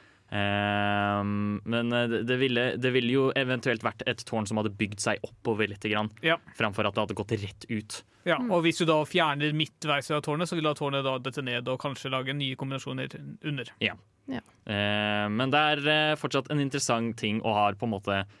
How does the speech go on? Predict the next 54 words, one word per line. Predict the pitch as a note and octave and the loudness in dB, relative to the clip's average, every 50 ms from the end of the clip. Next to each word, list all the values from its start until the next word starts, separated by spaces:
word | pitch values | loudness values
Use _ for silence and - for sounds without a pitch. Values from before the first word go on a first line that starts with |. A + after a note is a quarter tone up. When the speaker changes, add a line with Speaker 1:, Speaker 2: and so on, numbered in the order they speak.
| _ _ _ _ _ _ _ - | _ _ _ _ _ _ _ -6
Speaker 1:
eh, | - G#2 G2 G2 G2 G2 G2 G2 G2 G2 G#2 G#2 C2 A#2 - - | -4 -2 0 0 0 0 0 0 0 0 -2 -2 -4 -6 -6 -4
det | E3 D#3+ - D#3 D#3+ F3 | -2 -2 0 2 2 4
er | F3 F#3 G3 G3+ | 4 4 4 4
en | G#3 G#3 G3+ | 4 6 6
unik | F3+ C#3+ C3 B2 A2+ - - | 6 4 4 2 0 0 0
nok | D3+ D3 - | 0 0 0
serie | - - B2+ A2 G#2 G#2 A2+ A2+ | 0 2 4 4 4 4 2 2
til | C3 A2+ A2+ | 2 2 2
at | A2 | 2
den | - A#2+ A#2+ B2 B2+ A2 | 0 0 0 0 0 2
gjør | G#2 G#2+ G2 G2 - | 2 2 2 2 2
sin | - A2+ | 0 0
egen | A#2 A2 G#2 G#2 G#2+ | 2 2 2 2 2
greie, | A#2 G#2+ G2 G2+ D2+ C#2+ G2+ - - - - _ _ _ _ _ _ - | 2 0 0 0 0 -2 -2 -4 -6 -12 -20 _ _ _ _ _ _ -2
eh, | A2 A2 G#2+ G#2+ - | 0 2 2 2 2
og | A2+ A2 A2+ - | 2 2 2 2
ikke | - - - - A#2+ G#2 | 0 -4 -4 -2 0 2
bare | A#2+ A2+ G#2 F#2+ | 2 2 2 2
er | D#2 G2 F#2 F#2+ | 2 2 0 0
en | G#2+ G#2 | -2 -4
Tetris-klone, | - F#2 - G2+ F#2+ - G#2 F#2 G2+ G#2 | -6 -6 -6 -6 -6 -4 -4 -4 -2 -2
selv | - G#2+ G2+ | -2 -2 0
om | G2+ | 0
den | G2 G2 G2 - | 0 0 0 -2
er | - - - - - - | -6 -12 -18 -20 -20 -12
tungt | - - A#2 G#2 G2+ G2+ | -6 -4 -2 -2 0 -2
inspirert | G#2+ G2 - A2 G2 F#2+ - | -2 -2 -2 -2 -2 -2 -4
av | G2 | -4
Tetris. | - G2 - G2+ G2 - - - _ _ | -6 -6 -4 -4 -6 -6 -10 -14 _ _
Speaker 2:
Ja, | A3+ - E3+ F#3 - | -6 -2 0 0 2
en | - G#3+ F#3+ F#3+ G3+ | 2 2 2 2 4
annen | G3 F3+ E3 D#3 E3 E3 | 4 4 4 4 2 2
veldig | E3+ F3+ E3+ C#3+ C#3+ D3 D3+ | 2 0 2 2 0 0 2
unik | D#3 D3 C#3+ | 2 2 2
greie | - D3+ D3 C#3+ | 2 2 2 4
med | D3 D#3 | 2 2
det | F#3+ G3+ | 4 4
er | E3+ | 4
jo | D3 C#3+ | 4 2
at | C3 | 2
de | D#3 D3+ | 2 2
har | C3 C#3 C#3 C#3 C#3 | 2 4 2 2 2
kombinert | - D3+ D3 D3+ D3 D3 C3+ A#2+ - - | 0 0 0 2 2 2 2 0 0 -4
seg | - - - D3+ C#3+ | -10 -6 -4 -4 -2
med | C#3+ C#3+ C#3 | -2 -2 -2
Tetris, | D#3 C#3+ B2+ - D3+ D3 D3 - - - - - - | -2 -2 -2 -2 -2 -4 -2 -4 -6 -8 -6 -2 2
Speaker 1:
Ja. | D3 F3+ | 2 2
Speaker 2:
som | F3+ - F3+ D#3+ | 4 2 2 2
jeg | D3+ D3+ D3+ | 4 4 4
Speaker 3:
Mm. | D3+ D3+ D3 C#3+ - | 4 2 2 2 2
Speaker 2:
nevnte. | D#3+ D#3 D#3 | 0 0 2
Det, | E3 D#3+ D#3 D3+ | 2 2 2 2
du | E3 D#3 | 0 0
har, | B2+ D#3 D3+ D3 D#3 D#3+ D#3+ C#3+ | 2 4 4 4 4 4 2 0